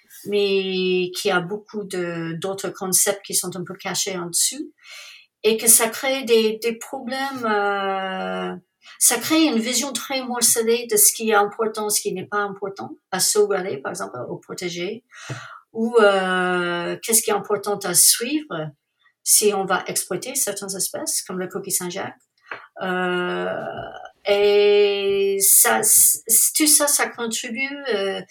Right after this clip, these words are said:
à cette, euh, vision, je trouve souvent confuse, euh, dans les commu-, dans les communications et dans les discussions grand public sur l'écologie, qu'est-ce que ça veut dire, euh,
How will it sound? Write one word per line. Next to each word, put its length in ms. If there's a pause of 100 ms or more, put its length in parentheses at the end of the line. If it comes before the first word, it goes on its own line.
(380)
à 120
cette, 520
euh, 640 (220)
vision, 460 (100)
je 80
trouve 260
souvent 400
confuse, 640 (840)
euh, 840
dans 800
les 100
commu-, 280 (260)
dans 140
les 100
communications 640
et 40
dans 120
les 120
discussions 440
grand 220
public 440
sur 500 (240)
l'écologie, 720
qu'est-ce 180
que 80
ça 200
veut 100
dire, 380
euh, 200